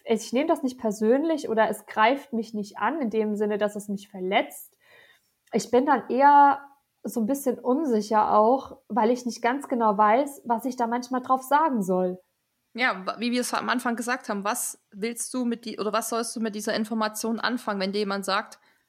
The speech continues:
Speaker 2: „Sie haben aber rote Augen“?
Speaker 1: Ja, also das war heute so, ich
Speaker 2: <laughs>
Speaker 1: hatte die Situation heute zweimal, einmal in einem Kundencall und einmal vorhin in der Apotheke.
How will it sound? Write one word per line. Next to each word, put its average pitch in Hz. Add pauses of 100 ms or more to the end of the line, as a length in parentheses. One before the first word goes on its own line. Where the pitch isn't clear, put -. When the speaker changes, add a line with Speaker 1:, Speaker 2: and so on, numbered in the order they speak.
Speaker 2:
„Sie 247
haben 214
aber 175
rote 170
Augen“? 208 (340)
Speaker 1:
Ja, 247
also 226
das 240
war 247
heute 269
so, 269
ich 214
Speaker 2:
<laughs> -
Speaker 1:
hatte 254
die 220
Situation 214
heute 196
zweimal, 196
einmal 208
in 190
einem 190
Kundencall 254
und 208
einmal 214
vorhin 208
in 196
der 180
Apotheke. 277